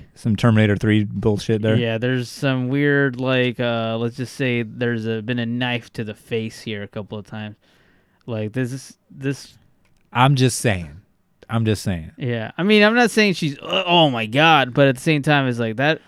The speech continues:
Speaker 1: But Lisa
Speaker 2: I don't know,
Speaker 1: Ann,
Speaker 2: I don't
Speaker 1: hey,
Speaker 2: know what
Speaker 1: but you can't say that about her and then say, and then mention Lisa Ann in the same sentence.
Speaker 2: I guess. I mean, I guess it just, I don't know. There's something about, like, when, like, people get old, like, really old,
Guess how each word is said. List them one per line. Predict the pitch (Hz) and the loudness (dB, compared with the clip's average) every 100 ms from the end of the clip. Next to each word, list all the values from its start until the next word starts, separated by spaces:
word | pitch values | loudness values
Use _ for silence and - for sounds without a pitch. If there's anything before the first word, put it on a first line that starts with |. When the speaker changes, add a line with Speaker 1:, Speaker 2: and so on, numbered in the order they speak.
| _ | _
Speaker 1:
But | 254 262 | -2 8
Lisa | 339 190 | 10 10
Speaker 2:
I | 190 | 10
don't | - | 8
know, | |
Speaker 1:
Ann, | 208 185 | 8 6
Speaker 2:
I | 170 | 6
don't | 240 | 6
Speaker 1:
hey, | 262 160 | 8 8
Speaker 2:
know | |
what | 165 | 10
Speaker 1:
but | 208 | 8
you | 254 381 | 10 8
can't | 349 262 | 8 6
say | - 240 233 | 6 6 8
that | 226 | 8
about | 190 175 127 | 8 8 8
her | 170 147 | 10 10
and | 131 | 8
then | 131 | 4
say, | - 139 | 4 4
and | 117 104 135 | 4 2 4
then | 131 | 6
mention | 139 135 131 | 6 4 4
Lisa | 120 127 117 | 4 2 2
Ann | 117 107 | 4 4
in | 101 | 2
the | |
same | 95 107 98 | 0 0 0
sentence. | 113 101 95 90 - _ _ _ _ _ 170 | -2 -4 -4 -8 -18 _ _ _ _ _ -6
Speaker 2:
I | 208 | 0
guess. | 165 180 156 139 - | 4 6 6 4 -2
I | 160 | 0
mean, | 175 175 | 2 4
I | 175 | 4
guess | 196 202 | 4 2
it | |
just, | 170 170 - - - _ _ _ - | 0 -2 -4 -10 -20 _ _ _ 0
I | 170 180 | 4 4
don't | 131 | 4
know. | 156 139 117 139 | 4 2 0 2
There's | 170 165 | 2 4
something | 247 247 | 2 2
about, | 185 185 | 0 0
like, | 165 135 - _ _ | 0 0 -4 _ _
when, | 135 131 123 | -4 -2 -2
like, | 123 120 107 107 _ _ - | -2 -2 -2 -6 _ _ -8
people | 165 165 156 | -4 -2 2
get | 143 | 0
old, | 104 113 135 170 160 _ _ _ | 0 -6 -4 -6 -8 _ _ _
like, | 117 104 | -6 -6
really | 113 139 143 123 107 | -2 2 4 2 -4
old, | 98 82 | -8 -14